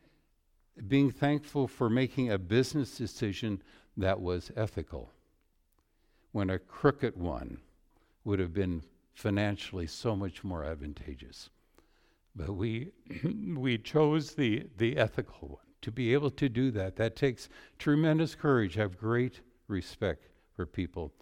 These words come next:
who are able to do that, living out in the, in the toughness, sometimes the real toughness of things, living out our Thanksgiving. Also to be thankful for our community,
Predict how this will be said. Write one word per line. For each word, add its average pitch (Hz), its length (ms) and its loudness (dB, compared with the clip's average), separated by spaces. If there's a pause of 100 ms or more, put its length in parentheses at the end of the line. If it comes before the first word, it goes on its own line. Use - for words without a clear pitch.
(120)
who 104 120 -2
are 85 100 2
able 95 240 2
to 95 180 -2
do 87 220 -2
that, 78 340 -2 (420)
living 117 400 4
out 113 280 4
in 101 200 -2
the, 82 200 0 (380)
in 110 120 0
the 95 80 2
toughness, - 880 -4 (160)
sometimes 95 460 -2
the 92 80 -2
real 127 240 0
toughness - 560 -6
of 78 100 -10
things, 73 420 -8 (340)
living 101 340 2
out 95 320 2 (840)
our 101 160 2
Thanksgiving. 82 800 -4 (1120)
Also 139 420 2
to 127 180 -6
be 113 140 0
thankful 107 720 -2 (480)
for 101 260 0
our 92 160 4
community, 98 800 -2